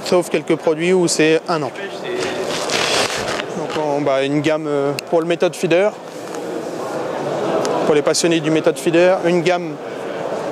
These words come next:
dite feeder, euh, Wonder. Donc,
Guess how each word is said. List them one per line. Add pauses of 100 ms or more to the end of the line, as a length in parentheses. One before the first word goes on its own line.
(800)
dite
feeder, (2500)
euh, (540)
Wonder. (160)
Donc,